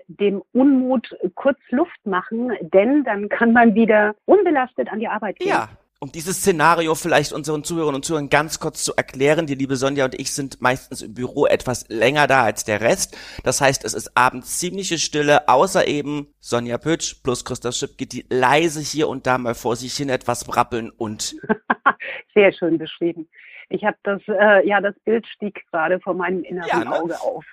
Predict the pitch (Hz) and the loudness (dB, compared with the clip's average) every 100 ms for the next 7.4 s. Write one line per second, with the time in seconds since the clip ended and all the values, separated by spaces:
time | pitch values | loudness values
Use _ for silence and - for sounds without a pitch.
0 | - 175 175 - _ _ - 247 - 233 | -12 -4 -4 -4 _ _ 2 2 6 4
1 | 262 277 214 226 - 233 214 214 226 208 | 6 4 2 2 0 -6 -6 -8 -8 -6
2 | 214 220 202 202 196 196 202 190 - 175 | -6 -6 -8 -10 -12 -10 -6 -6 -4 -4
3 | 151 175 185 370 370 381 - 285 190 359 | -2 -2 -2 -4 -2 -4 -2 -2 -2 -4
4 | - - - - 220 220 208 240 285 - | -12 -14 -8 0 2 2 4 6 4 2
5 | 214 170 139 156 208 208 190 180 - 160 | -2 -2 -4 2 4 6 4 0 -2 0
6 | 165 - 165 151 185 165 165 - - - | -2 -6 -6 -4 -2 0 0 2 0 0
7 | 208 185 196 175 | -4 2 0 0